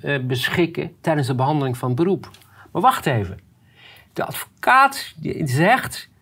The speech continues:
dat advies is kennelijk, als wij dat advies zouden hebben, dan zouden we gelijk gelijk krijgen. Dat staat er eigenlijk. Want het zou mooi, zo mooi zijn als we dat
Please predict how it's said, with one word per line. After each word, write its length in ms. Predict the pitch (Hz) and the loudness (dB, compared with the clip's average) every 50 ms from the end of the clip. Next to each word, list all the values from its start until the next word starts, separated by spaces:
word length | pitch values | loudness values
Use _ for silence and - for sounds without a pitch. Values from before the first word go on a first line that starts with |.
| _ _ _ | _ _ _
dat 180 | 135 143 - | -4 -2 -2
advies 800 | 147 123 127 - - - 269 277 285 269 - - - - - - _ _ _ _ _ _ - | -2 -4 -4 -6 -4 0 2 2 4 4 2 -2 -2 -4 -8 -12 _ _ _ _ _ _ -2
is 220 | - - 123 - | 0 0 0 2
kennelijk, 460 | - - 202 262 277 226 160 175 185 - | 2 2 2 4 4 4 4 4 2 2
als 160 | - - - | 2 2 4
wij 120 | 285 262 - | 4 4 4
dat 120 | 160 147 | 2 2
advies 360 | 151 143 - - 254 262 247 - | 0 -2 0 0 0 0 2 2
zouden 260 | 196 165 156 139 135 | 2 2 4 4 4
hebben, 280 | 175 226 381 392 381 - _ _ _ _ _ _ _ _ _ _ - - | 2 2 2 -2 -4 -4 _ _ _ _ _ _ _ _ _ _ -14 -8
dan 100 | - 143 | -4 0
zouden 220 | 165 165 151 135 131 | 2 2 2 2 0
we 40 | 131 | -2
gelijk 320 | - 175 170 185 190 185 | 0 2 2 2 2 0
gelijk 320 | - - 156 135 95 92 - | -4 -4 -2 -2 -2 -2 -4
krijgen. 400 | - - - - - - - - | -8 -12 -12 -12 -14 -16 -18 -6
Dat 180 | _ - - - | _ -2 -2 -2
staat 300 | - - 156 196 202 - | 0 0 0 0 0 0
er 60 | 123 | -4
eigenlijk. 320 | 95 107 - - - - - | -6 -6 -8 -10 -12 -8 -4
Want 120 | 131 131 | -4 -4
het 140 | 127 - - | -4 -4 -6
zou 240 | - - 143 131 147 | -4 -2 0 0 2
mooi, 180 | 165 151 135 | 0 0 2
zo 220 | 123 156 180 202 202 | 2 4 4 4 4
mooi 260 | 180 156 156 160 143 | 4 2 2 2 2
zijn 220 | 127 147 143 139 | 2 0 0 0
als 160 | - 131 120 | -2 -4 -4
we 200 | 117 123 117 110 | -2 -2 -2 -2
dat 320 | 95 101 87 90 - - | -2 -4 -6 -6 -10 -16